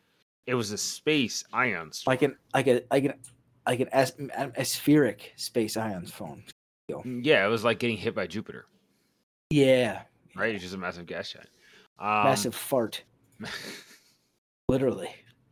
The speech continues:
Speaker 1: No wonder all those people died.
Speaker 2: This is also true.
Speaker 1: Um, what do you think of the, uh, the crew?
Speaker 2: Oh, no lie.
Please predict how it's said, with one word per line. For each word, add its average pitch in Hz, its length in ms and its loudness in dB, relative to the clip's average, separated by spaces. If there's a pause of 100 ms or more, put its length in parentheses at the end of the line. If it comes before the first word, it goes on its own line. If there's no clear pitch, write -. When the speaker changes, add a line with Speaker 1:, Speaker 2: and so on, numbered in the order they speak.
(500)
Speaker 1:
No 104 180 -8
wonder 104 280 -4
all 87 100 -6
those 87 220 -12
people 92 240 -16
died. 90 240 -10 (880)
Speaker 2:
This 104 140 -8
is 92 120 -12
also - 280 -12
true. - 160 -16 (1800)
Speaker 1:
Um, 120 380 2
what 127 120 4
do 156 60 0
you 170 60 2
think 151 380 -2
of 113 380 4
the, 101 640 -2 (280)
uh, 82 480 -2 (1200)
the 87 200 -6 (500)
crew? 101 420 -4 (2000)
Speaker 2:
Oh, 143 160 6
no 131 220 2
lie. 151 440 0